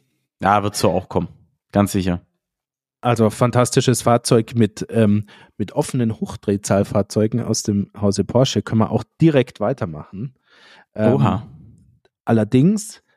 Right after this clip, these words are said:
Speaker 2: das möchte ich vorwegschicken, ist meine Begeisterung beim nächsten Modell nicht so groß. Ähm, nämlich der sieben achtzehn Spider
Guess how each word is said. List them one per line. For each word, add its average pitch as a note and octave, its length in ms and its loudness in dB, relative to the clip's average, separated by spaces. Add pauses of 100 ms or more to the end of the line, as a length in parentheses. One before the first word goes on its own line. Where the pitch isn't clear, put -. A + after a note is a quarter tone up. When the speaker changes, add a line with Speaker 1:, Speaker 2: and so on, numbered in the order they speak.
(100)
Speaker 2:
das - 260 -10
möchte A#2 260 0
ich A2 60 -2
vorwegschicken, B2 540 0
ist - 100 -8
meine A2 160 2
Begeisterung A2 460 0
beim G2+ 160 -2
nächsten B2+ 400 -2
Modell A#2+ 440 2 (560)
nicht B2+ 280 -4
so G#2+ 120 -8
groß. - 460 -16 (540)
Ähm, A2 340 -2
nämlich A#2+ 440 0
der A2+ 120 2
sieben C3 380 -2
achtzehn A#2+ 500 -4
Spider A2 600 0